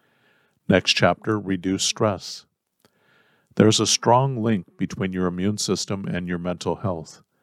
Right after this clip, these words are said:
Stress and anxiety make poor germ fighters.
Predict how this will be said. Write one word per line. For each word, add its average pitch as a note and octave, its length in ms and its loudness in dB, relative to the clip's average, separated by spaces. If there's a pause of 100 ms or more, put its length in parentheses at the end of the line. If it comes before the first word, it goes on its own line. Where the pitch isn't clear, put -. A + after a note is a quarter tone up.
(540)
Stress - 580 8
and G2 240 -2
anxiety F#2 640 -2
make E2+ 340 -6 (180)
poor G2+ 640 0 (100)
germ F#2 320 -2
fighters. D#2+ 560 -8